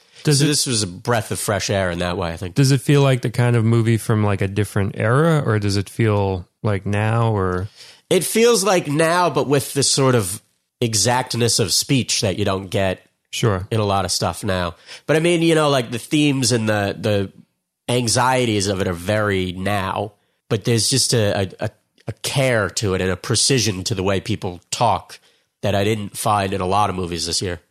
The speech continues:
Speaker 1: Right.
Speaker 2: Even ones I liked a lot. What about you?
Speaker 1: I haven't seen too many this year.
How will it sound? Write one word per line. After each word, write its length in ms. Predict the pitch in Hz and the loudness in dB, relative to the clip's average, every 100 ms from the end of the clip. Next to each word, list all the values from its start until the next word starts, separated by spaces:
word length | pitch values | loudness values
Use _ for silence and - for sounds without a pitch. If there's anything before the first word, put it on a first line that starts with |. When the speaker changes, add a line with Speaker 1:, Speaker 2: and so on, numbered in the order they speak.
| - | -4
Speaker 1:
Right. 280 | 110 98 - _ _ - | -2 0 -4 _ _ -4
Speaker 2:
Even 220 | 113 113 | -2 0
ones 180 | 110 95 | 0 0
I 80 | |
liked 220 | 92 90 98 | -2 -2 -4
a 40 | |
lot. 400 | 127 180 - - _ _ _ _ | -6 -6 -6 -10 _ _ _ _
What 140 | - 110 | -4 0
about 180 | 101 95 | 0 0
you? 140 | 110 - _ _ _ _ _ | -2 -4 _ _ _ _ _
Speaker 1:
I 140 | - 127 | -2 2
haven't 220 | 160 160 | 2 2
seen 240 | - 151 | 2 2
too 160 | 139 139 | 4 4
many 240 | 131 131 | 4 4
this 220 | 123 113 | 4 2
year. 460 | 117 117 117 117 113 | 2 4 4 2 0